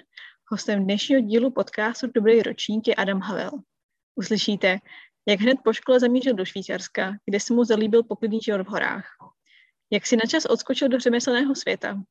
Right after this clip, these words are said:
co mu to přineslo a také, co ho přivedlo zpátky do Prahy.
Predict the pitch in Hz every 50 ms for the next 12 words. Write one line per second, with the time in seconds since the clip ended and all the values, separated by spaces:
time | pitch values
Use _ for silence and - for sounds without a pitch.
0 | _ _ _ - - 226 226 214 220 208 - - 196 190 196 - - 202 208 220
1 | 214 - - - - - _ _ _ _ - 233 - 220 - 233 240 247 - 294
2 | 269 254 - 254 226 226 233 233 - - 196 196 196 - - 190 185 175 - -
3 | 190 202 202 196 196